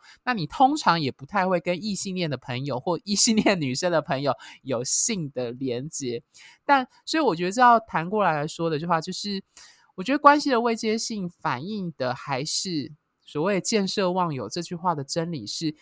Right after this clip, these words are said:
那个爱欲跟性欲的驱力永远在单身的前提下，永远是高过于你想要交朋友的欲望，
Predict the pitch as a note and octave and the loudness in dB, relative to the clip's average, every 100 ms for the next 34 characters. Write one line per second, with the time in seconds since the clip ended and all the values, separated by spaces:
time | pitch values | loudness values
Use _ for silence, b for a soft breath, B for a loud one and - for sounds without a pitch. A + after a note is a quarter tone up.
0 | b E4 B3+ - C4 A#3+ A#3 G#3+ G3+ G#3+ | b -4 -4 2 2 2 0 -2 -2 -2
1 | G#3+ B3 G#3+ G3+ C#3+ - F#3+ F#3+ E3+ b | -2 -2 -4 -2 -2 -4 -6 -6 -6 b
2 | b E3 D#3+ F3+ A#3+ A#3 B2+ C#3 - G3 | b 0 4 4 2 0 -2 -4 -6 -6
3 | - G3+ G#3+ A3+ D3+ C#3+ C#3+ B2+ D3+ C#3 | -2 -4 -2 -4 -4 -4 -8 -8 -6 -4
4 | D#3+ G#3+ B3+ C#3+ - G3 - G3+ G3+ - | -2 -2 -2 -2 -4 -8 6 8 8 6
5 | G#3+ D3+ B2 C3+ C#3+ D#3 G#3 F#3 B2+ D3+ | 4 4 0 -2 -4 -2 0 0 -2 2
6 | E3+ C#3 F#3+ F3+ F3+ C#3 B2+ C#3+ A2+ A2+ | 0 2 6 6 6 -4 -4 -2 -4 -6
7 | F#2 D#3+ C3+ D3 A2+ | -6 -4 2 2 2